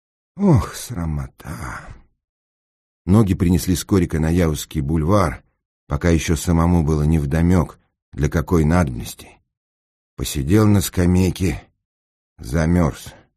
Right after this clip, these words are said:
походил взад-вперёд. Светать стало.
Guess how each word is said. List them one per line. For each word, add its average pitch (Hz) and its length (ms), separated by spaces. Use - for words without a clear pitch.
походил 78 420
взад-вперёд. 80 720
Светать - 460
стало. - 400